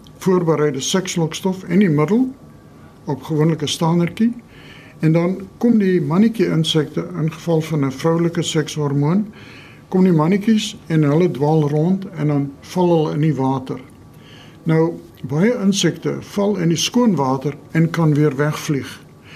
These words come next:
Maar as jy net so 'n bietjie versepingsmiddel bysit, veral die met die sitroensap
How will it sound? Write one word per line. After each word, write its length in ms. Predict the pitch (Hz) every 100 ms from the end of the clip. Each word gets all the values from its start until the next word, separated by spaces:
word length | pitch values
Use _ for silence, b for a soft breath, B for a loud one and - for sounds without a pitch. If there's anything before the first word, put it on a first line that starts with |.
| B B
Maar 120 | 156
as 120 | 151 175
jy 60 |
net 240 | 165 240 247
so 100 | 202
'n 80 | 156
bietjie 260 | 170 175 -
versepingsmiddel 880 | 165 - 247 247 160 131 139 143 135
bysit, 600 | 151 135 - 156 - - B B B -
veral 340 | 165 156 196
die 120 | 196
met 140 | 170 151
die 80 |
sitroensap 920 | 139 - - 196 226 208 - 143 -